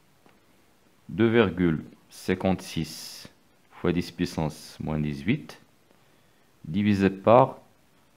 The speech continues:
un virgule six fois dix puissance moins dix-neuf.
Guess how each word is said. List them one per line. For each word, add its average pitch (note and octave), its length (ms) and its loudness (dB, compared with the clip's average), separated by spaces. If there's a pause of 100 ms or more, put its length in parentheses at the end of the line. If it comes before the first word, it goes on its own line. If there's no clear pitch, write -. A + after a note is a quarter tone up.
(220)
un G#2 160 2
virgule E2 480 0
six - 400 -8
fois F2+ 220 0
dix F#2+ 180 -4
puissance - 640 -6
moins G#2 320 0 (760)
dix-neuf. D2+ 500 -8